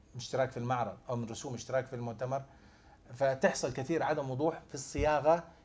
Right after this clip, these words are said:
يؤدي إلى نزاعات واختلافات أثناء التطبيق بين صاحب الفعالية و-، و-، و-، ومنظم ال-، ال-، الفعالية. وبعض الأحيان قد يكون هو المنظم الفعالية، آه، يعني صاحب الفعالية هو منظم،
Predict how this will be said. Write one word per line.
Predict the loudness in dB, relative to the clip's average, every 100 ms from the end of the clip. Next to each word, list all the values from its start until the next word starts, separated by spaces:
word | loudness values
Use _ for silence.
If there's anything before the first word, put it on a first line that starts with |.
| -6
يؤدي | 0 0 2 0 0
إلى | -2 -2
نزاعات | -2 0 2 0 0
واختلافات | -8 -4 -2 0 0 -2 -2
أثناء | -4 -4
التطبيق | -2 -4 -4 -4 -4 -12 -20 -20 -20 -20 -4
بين | 0 0 -2 -6
صاحب | -2 0 0
الفعالية | 0 0 0 0 -2 -4 -10 2
و-، | 4
و-، | 4 2 0 0 0 2 2
و-، | 2 -2 -2 -6 -4
ومنظم | -4 0 0 0 -2
ال-، | -4 -6
ال-، | -8
الفعالية. | -10 -6 -6 -6 -12 -18 -20 -20 -20 -4 4
وبعض | 4
الأحيان | 4 2
قد | 0
يكون | 2
هو | 2 2
المنظم | 2 0 0
الفعالية، | -4 0 0 2 2 2 -6 -20 -20 -20 -10
آه، | -4 -2 0 0 0 -2 -4
يعني | -2 -2 -2 -8 -10 -10 -12 -14 -18 -20 -20 -20 -20 -8
صاحب | 2 4 4
الفعالية | 2 0 0
هو | -2 0
منظم، | 2 0 0